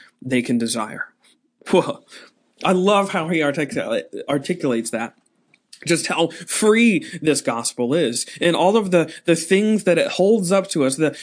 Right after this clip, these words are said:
the, the wonderful blessings and privileges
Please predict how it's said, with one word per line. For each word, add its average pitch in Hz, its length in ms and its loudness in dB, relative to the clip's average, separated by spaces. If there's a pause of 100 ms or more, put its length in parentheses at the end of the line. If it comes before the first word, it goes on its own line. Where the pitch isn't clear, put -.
(140)
the, 160 160 4
the 170 160 2
wonderful 185 500 0
blessings 160 640 0
and 139 120 2
privileges 156 680 0